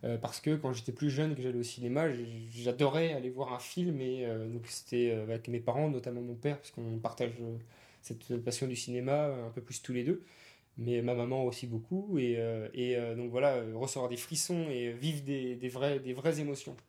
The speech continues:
Et, euh, et se dire, « Ah, moi aussi, j'adorerais faire ça. » Voilà. Donc, euh, c'est des fantasmes, euh, finalement, euh, d'enfants, euh. D'ailleurs, pour la petite histoire, quand j'avais cinq ans, c'est mes parents qui me l'ont raconté, mais je m'en souviens un peu,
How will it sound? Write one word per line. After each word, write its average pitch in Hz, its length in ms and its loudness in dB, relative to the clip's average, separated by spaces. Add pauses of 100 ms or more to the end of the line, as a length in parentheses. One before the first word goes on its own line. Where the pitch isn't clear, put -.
Et, 117 240 2
euh, 104 160 0 (320)
et 120 60 -4
se - 120 -2
dire, « 147 280 4
Ah, 147 220 4
moi 143 140 0
aussi, 131 220 -4
j'adorerais 127 640 -2
faire 113 200 -10
ça. » - 200 -12 (760)
Voilà. 110 220 -2 (300)
Donc, 123 260 -10
euh, 113 80 -2
c'est 117 140 -8
des 113 80 -2
fantasmes, 139 500 2
euh, 117 200 -2
finalement, 120 560 0
euh, 107 260 0
d'enfants, 120 580 -2
euh. 107 60 -6 (840)
D'ailleurs, 123 240 4
pour 127 100 0
la 113 60 2
petite - 200 -12
histoire, 135 300 2
quand 127 100 -4
j'avais 117 200 -2
cinq 117 300 -2
ans, 143 240 2
c'est 113 160 -6
mes 113 80 -2
parents 123 180 0
qui 123 120 -8
me 123 60 -2
l'ont 117 80 0
raconté, 123 380 0
mais 123 200 0
je 113 80 -6
m'en 120 100 -4
souviens 135 280 -4
un 127 40 -2
peu, 147 160 -2